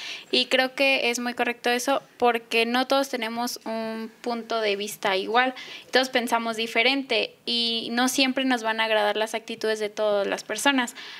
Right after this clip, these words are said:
pero, o sea, si los entendemos y tenemos esa paz para poder aceptarlos tal y como son, y no hacerlos cambiar solamente porque algo no nos parezca.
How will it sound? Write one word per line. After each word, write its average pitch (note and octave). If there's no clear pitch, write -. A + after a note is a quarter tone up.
pero, B3
o A#3
sea, A#3
si B3
los A#3
entendemos A#3+
y A#3+
tenemos A#3
esa A3+
paz B3
para G#3+
poder A#3
aceptarlos A#3
tal G#3+
y A3
como G#3
son, B3
y G#3+
no G#3+
hacerlos A#3
cambiar G#3+
solamente A3
porque G#3+
algo G3+
no G3
nos G3+
parezca. G#3+